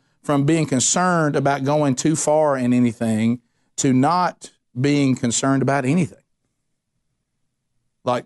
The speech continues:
I mean, really getting to the point where I said, "I'm capable of anything." And not, not even understanding how, how did I end up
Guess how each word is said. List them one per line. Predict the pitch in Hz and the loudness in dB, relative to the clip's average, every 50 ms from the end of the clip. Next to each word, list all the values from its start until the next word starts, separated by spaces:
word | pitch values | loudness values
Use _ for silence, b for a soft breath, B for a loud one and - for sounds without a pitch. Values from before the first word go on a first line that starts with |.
| _ _ | _ _
I | - 113 127 | -4 -2 0
mean, | 135 123 120 | 0 2 2
really | 147 180 185 170 | 2 2 2 2
getting | 151 160 160 | 0 -2 -2
to | 139 | -2
the | 131 127 | -2 -2
point | 156 143 127 | -2 0 0
where | 120 | 0
I | 127 | 0
said, | 131 - - 123 | -2 -2 -4 -2
"I'm | 131 143 202 254 - | -2 -2 -2 -4 -2
capable | - 139 123 123 - - 117 123 120 120 - - | -2 -2 -2 -2 -2 -6 -4 -4 -4 -4 -2 -2
of | 127 139 143 - _ 127 | -2 -2 -2 -4 _ -2
anything." | 151 208 240 233 - - - - - _ _ _ _ _ _ _ _ _ _ _ _ _ _ _ _ _ _ _ _ _ _ _ _ - | -2 0 0 0 -2 -4 -8 -16 -20 _ _ _ _ _ _ _ _ _ _ _ _ _ _ _ _ _ _ _ _ _ _ _ _ -2
And | 143 147 156 | 0 2 2
not, | 160 180 214 185 - _ _ _ _ | 2 2 0 -2 -6 _ _ _ _
not | 165 175 202 220 | -2 -2 0 2
even | 233 208 165 151 | 2 0 0 0
understanding | - 175 185 170 139 - - - 165 180 180 151 135 127 | 0 0 0 0 0 -2 -4 -4 -4 -2 -2 0 -2 0
how, | 117 139 139 139 135 135 127 127 - _ _ _ _ _ | 0 0 0 0 0 0 -2 -4 -8 _ _ _ _ _
how | - - 165 190 214 214 | -4 -2 0 0 2 2
did | 175 165 156 | 0 0 0
I | 151 151 151 147 | 0 0 -2 -2
end | 151 151 160 165 151 | -2 -2 -2 0 0
up | 147 139 139 - | 0 -2 -2 -4